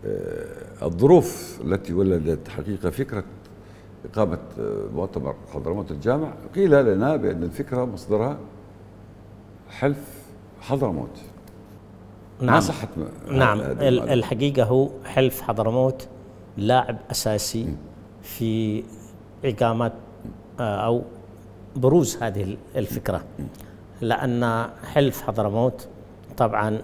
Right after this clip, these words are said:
Speaker 2: مكون كبير وأساسي
Speaker 1: مم.
Speaker 2: وبارز على الساحة الحضرمية،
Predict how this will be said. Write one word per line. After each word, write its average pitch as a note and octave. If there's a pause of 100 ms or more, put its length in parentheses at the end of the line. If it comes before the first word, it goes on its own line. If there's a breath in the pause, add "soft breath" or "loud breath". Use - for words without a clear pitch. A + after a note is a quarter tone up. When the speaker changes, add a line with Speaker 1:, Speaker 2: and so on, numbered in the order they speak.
Speaker 2:
مكون A#2 (440)
كبير A2 (100)
وأساسي G#2+
Speaker 1:
مم. - (200)
Speaker 2:
وبارز G#2+
على G2
الساحة F#2+
الحضرمية، G#2+